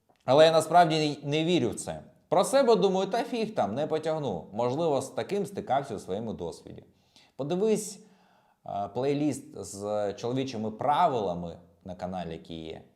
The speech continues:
Там про це гава-, казали. Слухай, на зна-, на жаль, те-, це так не працює, що ти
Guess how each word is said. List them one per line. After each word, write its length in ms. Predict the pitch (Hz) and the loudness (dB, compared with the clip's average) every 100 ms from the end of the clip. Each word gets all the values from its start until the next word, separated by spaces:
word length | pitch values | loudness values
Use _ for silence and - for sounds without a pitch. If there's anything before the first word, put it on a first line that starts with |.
| _ - | _ -4
Там 180 | 160 | -4
про 120 | 175 131 | -4 -8
це 160 | 131 | -8
гава-, 400 | 117 113 110 - - | -6 -4 -4 -6 -10
казали. 460 | - 101 92 78 - - _ | -10 -8 -6 -8 -10 -18 _
Слухай, 440 | - 139 131 87 90 _ _ _ _ _ _ _ _ | -8 -6 -6 -12 -18 _ _ _ _ _ _ _ _
на 140 | 107 113 | -10 -4
зна-, 240 | 160 190 | -2 -2
на 140 | 123 123 | -2 -2
жаль, 160 | 185 | -2
те-, 140 | 196 117 | -2 -6
це 420 | - - - 117 | -8 -18 -14 -6
так 200 | 143 135 | -6 -4
не 100 | 117 | -8
працює, 540 | 113 110 - 82 76 82 _ _ | -6 -8 -8 -10 -10 -14 _ _
що 160 | 104 | -12
ти 320 | 101 139 117 | -6 -6 -6